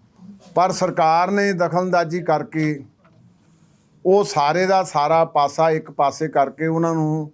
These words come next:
ਸ਼੍ਰੋਮਣੀ ਅਕਾਲੀ ਦਲ ਦੇ ਫੋਟਰ ਦੇ ਵਿੱਚੋਂ ਕੱਢ ਕੇ ਆਪਣੇ ਤੌਰ ਤੇ, ਸਿੱਧੇ ਤੌਰ ਤੇ ਆਪਣੇ ਨਾਲ ਜੋੜ ਲਿਆ।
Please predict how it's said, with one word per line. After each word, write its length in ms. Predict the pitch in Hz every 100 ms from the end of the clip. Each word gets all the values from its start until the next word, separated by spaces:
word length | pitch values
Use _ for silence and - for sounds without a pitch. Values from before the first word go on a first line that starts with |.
| _ _ _ _ _
ਸ਼੍ਰੋਮਣੀ 520 | - 156 165 175 185
ਅਕਾਲੀ 320 | 180 160 156 160
ਦਲ 180 | 165
ਦੇ 120 | 160 170
ਫੋਟਰ 360 | - 147 147
ਦੇ 140 | 151 160
ਵਿੱਚੋਂ 300 | 151 151 147
ਕੱਢ 220 | 143 143
ਕੇ 360 | - 151 160 165 - - - - _ _ _
ਆਪਣੇ 460 | 147 160 160 185 190
ਤੌਰ 300 | 170 160 156
ਤੇ, 180 | 147 170
ਸਿੱਧੇ 320 | 156 160 180
ਤੌਰ 260 | 175 156 139
ਤੇ 160 | 147 147
ਆਪਣੇ 280 | 131 135
ਨਾਲ 220 | 131 123 113
ਜੋੜ 260 | 110 98
ਲਿਆ। 180 | 101 101